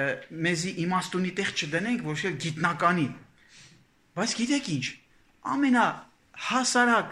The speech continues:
պրաստոյ հավատացյալն ավելի խելացի է, քան թե աշխարհի գիտականը, գիտնականը։ Արդեն էդի պրակտիկայով, որովհետև Տերը մեզի պարզության մեջ է պահում,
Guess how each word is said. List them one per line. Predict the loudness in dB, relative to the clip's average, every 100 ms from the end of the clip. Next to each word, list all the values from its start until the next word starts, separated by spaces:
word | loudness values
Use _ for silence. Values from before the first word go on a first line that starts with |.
| -10
պրաստոյ | -8 -2 -2 2 4 4
հավատացյալն | 6 4 4 2 2 2 4
ավելի | 4 4 4
խելացի | 4 4 4 4 -2
է, |
քան | -2 -4 0
թե | -2
աշխարհի | 0 -2 -2
գիտականը, | -4 -4 -6 -8 -10 -16
գիտնականը։ | -12 -8 -4 -4 -6 -8 -10 _ -10 4
Արդեն | 6 6 4
էդի | 4 2
պրակտիկայով, | 6 6 4 0 4 4 4 0 -10 -16 2
որովհետև | 4 6 4 2 2 0 -10 -14 -20 _ _ _ _ 2
Տերը | 4 6 4
մեզի | 4 4
պարզության | 4 4 4 2 2 4 4
մեջ | 2 0
է | -2
պահում, | -2 -4 -8 -12